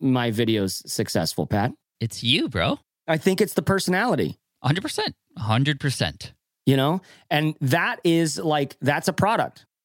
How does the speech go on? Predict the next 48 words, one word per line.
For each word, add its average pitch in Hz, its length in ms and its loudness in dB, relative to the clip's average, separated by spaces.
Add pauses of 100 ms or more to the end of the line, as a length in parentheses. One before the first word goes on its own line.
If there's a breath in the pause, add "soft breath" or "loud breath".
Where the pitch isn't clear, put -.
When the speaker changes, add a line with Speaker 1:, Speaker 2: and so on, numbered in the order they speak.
(140)
Speaker 1:
Every 220 200 0
one 208 200 2
of 185 100 0
us 165 180 0
is 147 120 0
an 151 160 -2
advertising 165 640 2
agency 139 440 2
that's 120 200 -2
constantly 147 560 -2
trying 135 240 2
to 120 60 2
sell 131 520 0
ourselves. 113 720 -2 (220)
Whether 180 220 2
or 202 40 0
not 190 220 0
<laughs> - 60 -4
we, 185 80 2 (100)
we, 175 300 2 (280 loud breath)
we 156 280 2
choose 180 420 0
to 151 180 0
see 165 220 0
ourselves 185 320 0
that 208 120 2
way, 214 120 2
that's 180 280 0
what's 214 240 0
going 185 300 2
on. 175 180 0
We're 143 340 2
invested 165 880 2
in 151 160 2
things 170 320 2
going 139 320 2
well 160 260 2
for 147 200 0
ourselves, 113 500 -2
so - 220 0
we 131 140 2
want 131 240 0
to 135 80 0
sell 160 420 0
in 139 80 0
the 131 80 2
right 131 260 0
direction. 123 640 0